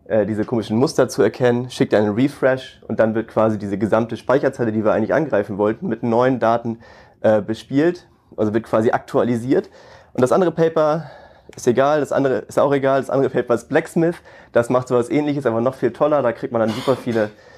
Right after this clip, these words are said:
ähm, äh, Rowhammer-Patterns hin, auch auf aktuellen Speichergenerationen, D D R vier und vielleicht sogar D D R fünf,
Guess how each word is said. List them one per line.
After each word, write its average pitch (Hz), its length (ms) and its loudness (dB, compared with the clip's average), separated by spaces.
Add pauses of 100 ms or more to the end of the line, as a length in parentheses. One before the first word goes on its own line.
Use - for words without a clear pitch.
(300)
ähm, 101 480 0 (420)
äh, 101 260 2 (180)
Rowhammer-Patterns 127 840 0
hin, 123 160 0
auch - 260 0
auf 113 200 -2
aktuellen 107 540 -2 (300)
Speichergenerationen, 120 960 0
D 110 100 0
D 101 80 0
R 104 100 0
vier 127 360 0
und 110 240 -6 (300)
vielleicht 117 340 0
sogar - 180 -2
D 104 80 0
D 107 100 2
R 95 80 4
fünf, 139 360 -4